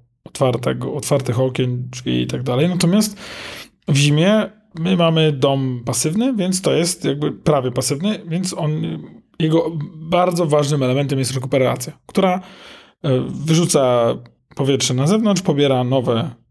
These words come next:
mm, z zewnątrz i je ogrzewa. One się nie mieszają, ale za to ogrzewają. Jakby wychodzące ogrzewa wchodzące. No i jeżeli wyłączysz rekuperację w domu pasywnym, to go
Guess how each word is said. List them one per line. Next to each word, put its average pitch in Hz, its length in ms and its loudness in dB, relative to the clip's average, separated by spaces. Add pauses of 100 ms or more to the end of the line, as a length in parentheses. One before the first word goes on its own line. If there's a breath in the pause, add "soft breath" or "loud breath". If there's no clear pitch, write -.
(200)
mm, 117 600 -6
z 127 40 -2
zewnątrz 147 540 0
i 226 260 0
je 170 440 2
ogrzewa. 131 500 2 (180)
One 135 180 2
się 143 120 2
nie 147 100 2
mieszają, 226 380 2
ale 165 300 2
za 147 120 2
to 143 220 0
ogrzewają. 135 540 2 (160)
Jakby 123 140 -4
wychodzące 160 720 0
ogrzewa 127 460 0
wchodzące. 117 480 -4 (840 loud breath)
No 143 100 4
i 226 240 0 (260)
jeżeli 156 320 2
wyłączysz 160 580 0
rekuperację 135 920 0
w 123 100 -8
domu 120 480 -2 (500 loud breath)
pasywnym, 165 600 0
to 208 120 -2
go 208 380 0